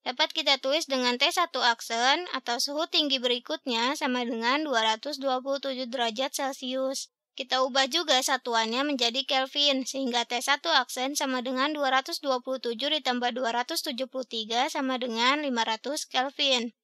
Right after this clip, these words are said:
Yang ditanyakan adalah efisiensi mula-mula dan efisiensi akhir. Dapat kita lambangkan dengan eta dan eta aksen. Untuk menjawab soal ini, kita dapat menggunakan persamaan efisiensi mesin Carnot,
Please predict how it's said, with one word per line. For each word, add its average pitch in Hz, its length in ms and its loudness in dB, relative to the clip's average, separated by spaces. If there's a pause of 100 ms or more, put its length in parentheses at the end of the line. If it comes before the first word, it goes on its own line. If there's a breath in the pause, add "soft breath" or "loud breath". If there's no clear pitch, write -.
(200)
Yang 285 300 2
ditanyakan 294 640 4
adalah 254 380 6
efisiensi 294 640 0
mula-mula 269 800 4 (180)
dan 277 240 4
efisiensi 247 640 0
akhir. 277 480 4 (280)
Dapat 311 320 0
kita 302 240 4
lambangkan 254 560 4
dengan 247 240 2
eta 262 480 6
dan 262 240 4
eta 247 320 4
aksen. 285 480 2 (240)
Untuk 285 320 -2
menjawab 285 320 2
soal 254 240 4
ini, 247 400 2
kita 339 240 2
dapat 311 240 2
menggunakan 254 640 2
persamaan 269 720 4
efisiensi 285 720 0
mesin 285 320 0
Carnot, 285 560 4